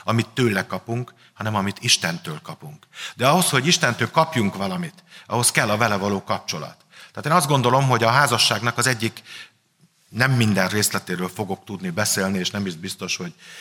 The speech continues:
eh, az én dolgom, hogy minden részletéről beszéljek, zárójel bezárva, de a házasságnak az egyik fontos kérdése, hogy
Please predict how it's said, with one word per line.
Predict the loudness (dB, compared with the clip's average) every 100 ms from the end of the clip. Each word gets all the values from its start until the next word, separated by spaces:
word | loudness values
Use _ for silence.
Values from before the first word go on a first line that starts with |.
| -20 -8
eh, | -2 0 -2 -4 -8
az | -2
én | 0 0
dolgom, | 0 0 -2
hogy | -2
minden | 0 0 -2
részletéről | 0 -2 -2 -4 -6 -4
beszéljek, | -2 0 0 -4
zárójel | -2 -2 -2 -4 -4
bezárva, | -2 0 0 0 -2 -6 -16 -4
de | 2
a | 6
házasságnak | 6 4 4 2 2 0
az | 2
egyik | 0 -2
fontos | 0 0 0 -2
kérdése, | 0 0 2 0 0
hogy | -2